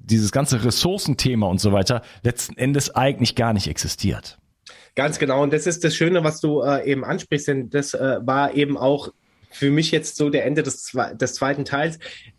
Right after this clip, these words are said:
Speaker 2: und auch der, äh, die, de-, de-, das Schließen des Kreises aus dem ersten Teil, dass wir eine neue Welt,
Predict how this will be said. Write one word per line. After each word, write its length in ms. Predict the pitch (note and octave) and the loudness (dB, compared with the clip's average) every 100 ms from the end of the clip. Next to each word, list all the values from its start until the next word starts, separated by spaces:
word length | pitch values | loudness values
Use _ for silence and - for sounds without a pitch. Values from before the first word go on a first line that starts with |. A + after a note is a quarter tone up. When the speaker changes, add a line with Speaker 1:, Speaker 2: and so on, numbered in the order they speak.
| _ _ _ | _ _ _
Speaker 2:
und 260 | D3+ C#3+ - | 0 2 0
auch 160 | C#3 | -2
der, 260 | C#3 D3 - - - | 0 -2 -2 -12 -4
äh, 240 | C3+ A#2 - - _ _ _ D3 | -2 -2 -6 -20 _ _ _ 2
die, 300 | C#3 C#3 - | 2 2 0
de-, 240 | C3+ B2+ - | 0 0 -2
de-, 300 | B2+ A#2 F2 _ _ | -4 -4 -6 _ _
das 180 | C#3+ - | -2 0
Schließen 300 | - F3+ D#3+ | -2 0 0
des 140 | C#3+ | -2
Kreises 380 | - C#3 E3+ E3 | 0 0 0 0
aus 180 | C3+ C3+ | -2 0
dem 140 | C3+ | -2
ersten 320 | C3 F#3+ - E3 | -2 -2 -4 -2
Teil, 340 | C#3 C3 C#3+ - - - _ _ _ | 0 0 -2 -10 -20 -20 _ _ _
dass 300 | - C#3+ - | -2 -2 -2
wir 360 | D#3 D3+ C#3+ - _ - | 2 2 0 -4 _ -8
eine 200 | B2+ C3+ | -4 -2
neue 380 | C3 C#3 E3 D3 | 0 2 2 2
Welt, 460 | C3 D3+ E3 E3 | 2 2 0 -4